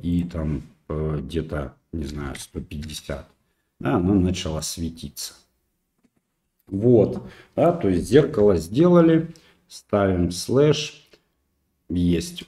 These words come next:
Как я говорил, да, в Иве вы не увидите отраженного света. Это можно будет увидеть только если переключитесь на Cycles, да, и перейдем в режим рендеринг, предпросмотр. Вот.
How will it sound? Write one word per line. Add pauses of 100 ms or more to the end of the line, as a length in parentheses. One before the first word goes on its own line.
Как
я
говорил,
да,
в
Иве
вы
не
увидите
отраженного
света.
Это
можно
будет
увидеть
только
если
переключитесь
на
Cycles,
да,
и
перейдем
в
режим (280)
рендеринг, (480)
предпросмотр. (600)
Вот.